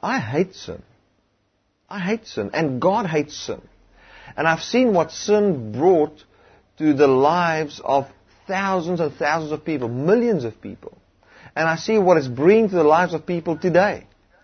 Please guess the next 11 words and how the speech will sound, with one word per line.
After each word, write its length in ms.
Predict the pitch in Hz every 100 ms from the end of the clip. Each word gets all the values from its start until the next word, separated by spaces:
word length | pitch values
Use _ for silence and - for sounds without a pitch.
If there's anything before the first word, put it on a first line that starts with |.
| _ _ - - -
And 180 | 165 165
I 240 | 175 247
want 500 | 233 151 202 220 -
people 360 | 208 220 208 170
to 140 | - 156
be 160 | 151
set 320 | - 196 190
free 260 | - 185 185
from 400 | 180 180 175 175
that 220 | 175 175
sin. 320 | - 226 143